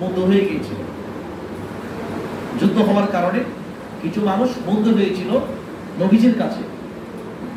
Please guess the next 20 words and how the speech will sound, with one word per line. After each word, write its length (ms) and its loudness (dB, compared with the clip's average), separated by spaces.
তো 60 2
ওই 360 4
দুদমা 340 6
হালিমার 560 2
মেয়ে 360 0
জয়নাব, 280 0
that 240 2
means 140 6
সেখানে 260 2
হচ্ছে 140 2
নবীজির 460 4
দুধ 260 -2
বোন। 200 2
উনি 160 8
অনেক 200 4
বয়স্ক 320 0
হয়ে 200 6
গেলেন, 280 0
কারণ 200 0
উনি 240 6